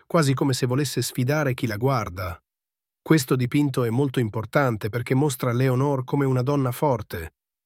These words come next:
consapevole del suo talento e pronta a esplorare mondi sconosciuti con la sua arte.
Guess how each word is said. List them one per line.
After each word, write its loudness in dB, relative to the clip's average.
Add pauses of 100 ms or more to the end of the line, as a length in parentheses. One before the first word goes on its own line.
(300)
consapevole 2
del -4
suo -2
talento 0
e 2
pronta 2
a 2
esplorare 2
mondi 2
sconosciuti -2
con 0
la 2
sua -2
arte. -8